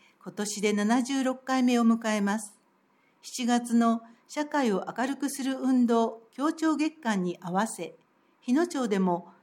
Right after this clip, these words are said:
町長や教育長、保護司会、各種団体などによる推進委員会を設置し、町内各地で街頭啓発を実施します。また、七月三日金曜日に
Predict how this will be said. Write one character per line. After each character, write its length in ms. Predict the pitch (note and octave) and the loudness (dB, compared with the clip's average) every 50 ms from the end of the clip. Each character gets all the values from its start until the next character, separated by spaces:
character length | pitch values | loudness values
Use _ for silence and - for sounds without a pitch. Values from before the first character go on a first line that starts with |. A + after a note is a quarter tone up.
| _ _ | _ _
町 200 | - A3 G#3+ G#3+ | -6 -4 -4 -4
長 240 | G#3 G#3 G#3+ G#3 G3+ | -4 -4 -4 -2 0
や 160 | G3+ G3 G#3 | 0 0 -2
教 280 | G3+ - - A3 B3 C#4 | -4 -6 -4 -2 -2 -2
育 220 | C#4+ - - A3+ | -2 -2 -4 -10
長、 340 | A3+ - - F3 C#3+ - - - _ _ _ _ _ | -12 -10 -8 -8 -8 -8 -10 -16 _ _ _ _ _
保 140 | _ - F#3+ | _ -4 0
護 120 | G#3 B3 | 0 0
司 200 | A#3+ A#3+ - - | 0 -2 -8 -10
会、 280 | - - D#3+ D3 E3 - - _ _ _ _ _ _ | -4 -2 -2 -2 -2 -6 -14 _ _ _ _ _ _
各 200 | - A3+ A3 A3+ | -8 -6 -6 -6
種 220 | - - - F3 D#3 | -8 -8 -8 -6 -4
団 240 | E3 E3+ G#3 A#3 | -4 -2 -2 -2
体 240 | A3+ B3+ C4+ C4 B3+ | 0 0 0 0 2
な 100 | B3 C4 | 2 2
ど 120 | B3 A3 G#3 | 2 2 0
に 180 | G3 F#3+ F#3 | 0 0 0
よ 120 | F#3+ F#3+ F3 | 0 0 -2
る 280 | E3 D#3+ D#3+ D#3+ - _ _ _ | -4 -6 -8 -10 -16 _ _ _
推 220 | - - B3+ C#4 D4 | -18 -8 -4 -4 -4
進 320 | D4 - C#4 C#4 C#4 - | -2 -2 -2 -2 -2 0
委 20 | C#4 | 2
員 140 | C4+ C4+ C4+ | 4 4 2
会 300 | C4+ - A3 F#3+ F3 E3+ | 2 0 -2 -2 -2 0
を 180 | E3 D#3+ D#3+ D#3+ | -2 -2 -4 -4
設 240 | - - F3 D#3+ D#3+ | -10 -12 -14 -14 -16
置 160 | - - A#3 A3+ | -8 -8 -6 -6
し、 320 | A#3 - A3+ A3 A3 - - _ _ _ _ _ _ _ _ - | -6 -6 -8 -8 -8 -10 -18 _ _ _ _ _ _ _ _ -6
町 180 | - B3 B3 | -2 0 2
内 220 | A3+ G#3 G3 G3 F#3+ | 2 2 2 0 -2
各 260 | - C#4 C4+ - A#3+ | -4 -8 -6 -6 -8
地 160 | A3+ G#3+ F#3 | -8 -6 -4
で 220 | F#3 F#3+ F3+ F3+ - - - - - _ _ | -4 -4 -4 -4 -8 -16 -20 -20 -20 _ _
街 240 | - G3+ A3 B3 A#3+ | -4 -2 -2 -2 0
頭 140 | C#4 C#4+ C#4 | -2 -4 -2
啓 180 | C#4+ C#4 C4+ | 0 -2 0
発 280 | A#3 A3+ G#3+ A3 - F3+ | 0 0 -2 -2 -4 -4
を 80 | F3 D#3+ | -4 -4
実 120 | D#3+ D#3+ | -4 -8
施 200 | D#3 - - A3+ G3+ | -8 -8 -8 -8 -8
し 160 | - - G#3+ | -6 -4 -2
ま 160 | G3+ G3+ G#3+ | -2 -2 -2
す。 240 | G#3+ - - - - _ _ _ _ _ _ _ _ _ _ | -4 -6 -12 -18 -20 _ _ _ _ _ _ _ _ _ _
ま 120 | - A3 A3+ | -4 -4 -4
た、 300 | A3+ A#3+ C4 C4+ C4+ - - - _ | 0 0 -2 -2 -2 -6 -12 -20 _
七 220 | _ - - C#4 C4 | _ -14 -8 -2 0
月 260 | C4+ C#4 C4+ - A3 | 0 0 0 -2 -2
三 180 | G#3 G#3 G#3 G#3 | -2 -2 -4 -4
日 140 | - G#3+ | -6 -6
金 240 | A3 - A#3+ C4 C4+ | -4 -2 0 2 2
曜 220 | C4+ C4+ B3 A#3 F#3+ | 4 4 2 2 0
日 100 | F#3+ F3+ | 0 -2
に 260 | F3 F3 E3+ E3+ | -2 -2 -4 -6